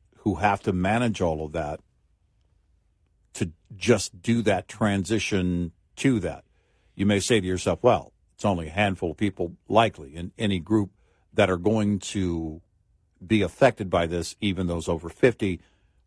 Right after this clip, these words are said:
Many of them may not have been playing catch-up, but it doesn't matter. You still have to set it up so that if any of those that are,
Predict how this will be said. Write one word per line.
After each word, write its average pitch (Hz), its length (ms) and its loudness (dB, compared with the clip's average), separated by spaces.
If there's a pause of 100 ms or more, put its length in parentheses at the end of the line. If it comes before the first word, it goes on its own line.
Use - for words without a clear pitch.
(280)
Many 107 280 2
of 92 80 -2
them 92 240 0
may 101 160 0
not 92 180 0
have 85 80 -4
been 85 160 -4
playing 123 340 2
catch-up, - 400 -8
but 95 120 -2
it 95 80 -2
doesn't 90 320 2
matter. 123 280 2
You 107 280 -4
still 131 360 2
have 117 200 -2
to 95 80 -8
set 123 320 2
it 104 100 2
up 120 220 2 (240)
so 120 320 4 (120)
that 101 360 2
if 98 260 -2
any 160 460 0 (160)
of 87 180 0
those 87 420 -2 (100)
that 92 120 -2
are, 78 80 -10